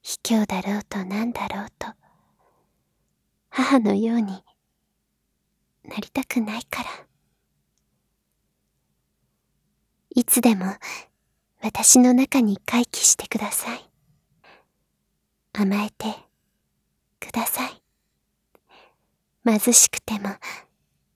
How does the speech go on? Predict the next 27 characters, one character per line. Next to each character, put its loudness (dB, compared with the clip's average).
裕 2
福 -6
で 0
も、 -6
ど 0
ち 4
ら 0
で 0
も 2
構 4
い 4
ま 0
せ -2
ん。 -10
も 6
し 6
貧 -2
し 6
か -4
っ -10
た -6
と -6
し 2
て -4
も、 -8
心 2
を、 2